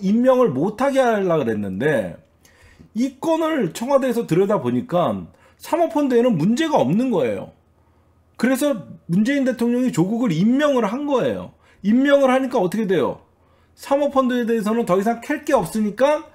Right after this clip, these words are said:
바로 입시 비리로 넘어갔던 거예요. 그럼 잘 봐요.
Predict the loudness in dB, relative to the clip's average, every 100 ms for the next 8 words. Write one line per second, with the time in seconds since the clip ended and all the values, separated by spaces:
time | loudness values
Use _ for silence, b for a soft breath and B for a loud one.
0 | B B -2 0 2 0 -2 -4 -2 0
1 | 0 0 0 -2 -4 -6 -10 -14 -16 -20
2 | -20 _ _ _ _ _ _ _ _ _
3 | -2 -2 0 -2 -2 -4 -6